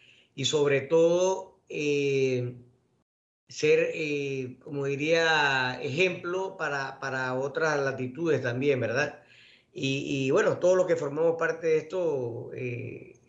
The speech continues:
la, realmente estamos muy orgullosos de la, de, de la apadea y, de todas las, eh, empresas que forman parte de ella. Ahora, eh,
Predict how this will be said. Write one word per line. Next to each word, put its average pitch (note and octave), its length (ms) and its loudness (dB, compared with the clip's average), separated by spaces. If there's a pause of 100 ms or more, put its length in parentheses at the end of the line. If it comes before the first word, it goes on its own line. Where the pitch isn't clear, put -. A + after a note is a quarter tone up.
(140)
la, C3+ 140 -4
realmente C#3 480 2
estamos C#3+ 320 2
muy C#3+ 140 2
orgullosos C3 540 0
de C3+ 120 2
la, A2 420 -6 (260)
de, A#2 460 -8
de A#2+ 80 -8
la A#2 200 0
apadea C3 520 4
y, A2 340 -2 (540)
de A#2+ 200 0
todas C#3+ 340 2
las, A#2+ 420 0
eh, A#2 520 -8
empresas C3+ 420 0
que B2+ 80 -8
forman C#3 320 -4
parte C#3+ 240 -6
de C3+ 120 0
ella. A#2+ 260 -4 (540)
Ahora, E3 480 4
eh, D3+ 560 -6